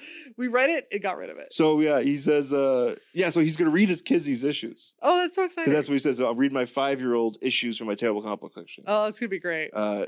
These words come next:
Speaker 2: they're only, yeah, who the hell, but hell, who cares? They're only worth the enjoyment I'll get to see on my young boys' faces anyway.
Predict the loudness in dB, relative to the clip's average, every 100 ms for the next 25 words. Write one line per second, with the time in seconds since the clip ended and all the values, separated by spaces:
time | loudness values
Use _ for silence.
0 | -2 0 2 0 0 0 0 0 -2 _
1 | -2 0 0 0 2 2 0 -2 -2 0
2 | 0 0 0 2 2 0 -2 -4 -2 -2
3 | 0 0 -2 -4 -8 -2 -2 0 -2 -2
4 | -2 -2 -6 -6 -2 -2 -2 -2 -2 -2
5 | -6 -6 -2 0 -2 -4 -4 -4 -6 -8
6 | -12 -14 -18